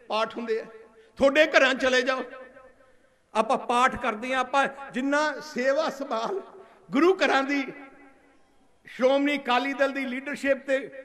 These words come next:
worker ਤੇ ਐਸ ਜੀ ਪੀ ਸੀ ਕਰਦੀ ਹੈ, ਤੇ ਹੁਣ ਐਸ ਜੀ ਪੀ ਸੀ ਨੂੰ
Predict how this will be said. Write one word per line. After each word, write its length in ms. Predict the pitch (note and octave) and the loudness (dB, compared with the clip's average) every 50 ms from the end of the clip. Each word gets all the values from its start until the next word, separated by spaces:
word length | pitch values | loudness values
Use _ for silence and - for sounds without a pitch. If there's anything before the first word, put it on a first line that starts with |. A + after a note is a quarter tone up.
| - - - - | -20 -20 -14 -6
worker 380 | C#3 G#3+ C4+ - - - D4 C#4 | -2 -2 -2 -2 0 -2 -2 -2
ਤੇ 140 | - C#4 C4+ | 0 2 2
ਐਸ 120 | C#4 C#4+ | 2 2
ਜੀ 200 | C#4 G#3+ C4+ D#4+ | 0 0 -2 -2
ਪੀ 180 | D4 - D4+ C4+ | -2 -2 -4 -4
ਸੀ 140 | - D#4 | -2 -4
ਕਰਦੀ 340 | D#4 - A#3 A3+ A3 C#4 C#4+ | -2 -2 -4 -4 -4 -2 0
ਹੈ, 60 | C#4+ | 0
ਤੇ 120 | C#4+ C#4+ C#4+ | 0 0 0
ਹੁਣ 140 | A3 C#4 D4 | -2 0 2
ਐਸ 120 | B3+ A#3+ | 0 0
ਜੀ 160 | A#3 - E4 | 0 -2 -4
ਪੀ 180 | E4 - D#4+ D#4 | -2 -2 -2 -4
ਸੀ 160 | D#4 - F4+ | -2 -2 -4
ਨੂੰ 220 | E4 D#4+ D#4 A#3+ | -4 -4 -4 -6